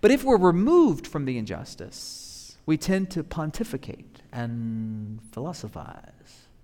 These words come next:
and reason things away that don't directly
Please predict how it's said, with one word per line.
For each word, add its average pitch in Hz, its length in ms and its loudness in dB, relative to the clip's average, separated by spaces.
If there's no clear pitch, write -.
and 120 760 -2
reason 190 520 6
things 165 260 0
away 120 380 -2
that 92 140 -10
don't 131 180 -4
directly 113 460 -10